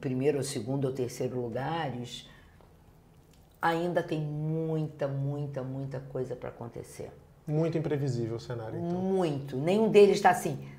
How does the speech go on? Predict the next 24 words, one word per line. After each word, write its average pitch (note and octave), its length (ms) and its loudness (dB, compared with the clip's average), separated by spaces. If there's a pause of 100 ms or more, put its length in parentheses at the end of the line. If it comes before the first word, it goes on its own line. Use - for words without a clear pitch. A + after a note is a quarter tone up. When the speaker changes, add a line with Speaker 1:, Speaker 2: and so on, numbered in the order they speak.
(120)
Speaker 1:
"Poxa, D3+ 560 0
tá F3 140 4
na E3 140 -2
cara." C#3+ 300 -4 (200)
Por C#4 100 -4
exemplo, D#3+ 480 4 (220)
você F3 760 2 (260)
não F3+ 240 6
citou D3 480 2
que C#3 140 -4
não D3+ 160 2
está C#3+ 320 2
nas D3 260 0
pesquisas D3+ 720 -2
o D#3+ 80 4
Álvaro D#3 360 2
Dias. B2+ 520 -8 (420)
O E3 100 8
Álvaro F3 360 8
Dias F#3+ 360 2
tem A#4 260 10
uma G3+ 160 2
tendência C3+ 680 0
de B2 400 -4